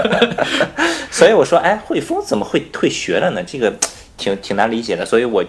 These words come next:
Speaker 2: 有一次我专门问你，我到今天我都记得你跟我说，你说是因为你染了头发，在学校里老师就不允许，一定要让你剪头发，怎么怎么样，就各种刁难你，所以你就说：
Speaker 1: 对。
Speaker 2: “好了，那我不，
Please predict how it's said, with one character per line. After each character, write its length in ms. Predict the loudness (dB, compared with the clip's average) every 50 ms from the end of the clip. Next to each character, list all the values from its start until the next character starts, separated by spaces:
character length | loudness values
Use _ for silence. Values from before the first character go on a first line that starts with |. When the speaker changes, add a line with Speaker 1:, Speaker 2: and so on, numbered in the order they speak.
| -2
Speaker 2:
有 120 | -4 -4 -2
一 40 | -2
次 160 | -2 -2 -2
我 120 | -2 0
专 160 | 0 0 0
门 220 | 2 0 -2 -2 -2
问 160 | -4 -4 -4
你， 100 | -6 -6
我 120 | -2 2
到 100 | 2 2
今 240 | 2 0 -4 -6 -4
天 160 | -2 -2 -2
我 80 | -2 -2
都 80 | -4 -6
记 220 | -6 -6 -4 -4
得 80 | -4 -4 -6
你 80 | -10 -12
跟 180 | -10 -8 -8
我 80 | -8 -8
说， 340 | -8 -4 -4 -4 -4 -4 -8 -16 -20 -20 -20 -20 _ -20 -20 -20 -20 -18 -18 -18 -18 -16 -14
你 100 | -12 -10
说 240 | -4 0 0 0 0
是 160 | 0 -4 -8
因 160 | -6 -4 -2
为 260 | -2 0 0 -2 -4 -8 -14 -20 -20 -20 -20 -20 -20 -20 -20 -12
你 100 | -6 -4
染 240 | -2 0 2 0 0
了 80 | -2 -4
头 220 | -4 -2 -2 2
发， 340 | 4 4 2 2 -2 -8 -18 -20 -20 -20 -20 -16 -6
在 140 | -2 -2 -2
学 120 | -2 -2 -2
校 220 | 2 2 2 4
里 180 | 2 0 -2 -2
老 140 | -4 -4 -6
师 200 | -6 -8 -8 -6
就 160 | -4 -4 -6
不 120 | -4 -6
允 180 | -6 -4 -4 -4
许， 260 | -6 -6 -10 -10 -10
一 120 | -10 -10 -6
定 140 | -2 -2
要 100 | -2 0
让 200 | 0 -2 -2 -2
你 80 | -4 -6
剪 200 | -6 -6 -8 -8
头 200 | -8 -8 -6 -2
发， 280 | -2 -2 -2 -2 -4 -8
怎 140 | -10 -12
么 100 | -12 -12
怎 120 | -14 -16 -14
么 100 | -12 -10
样， 140 | -10 -10 -8
就 100 | -8 -6
各 160 | -2 -2 0
种 140 | 0 -2 0
刁 240 | 2 2 2 2
难 200 | 2 0 -4 -6
你， 140 | -8 -16 -12
所 180 | -6 -4 -4 -4
以 120 | -4 -4
你 160 | -6 -8 -8
就 180 | -6 -4 -4 -2
说： 160 | -2 -2 -2
Speaker 1:
对。 60 | -2 -4
Speaker 2:
“好 160 | -4 -4 -2
了， 120 | -2 -2
那 120 | -2 -2 -2
我 80 | -4
不， 160 | -4 -6 -8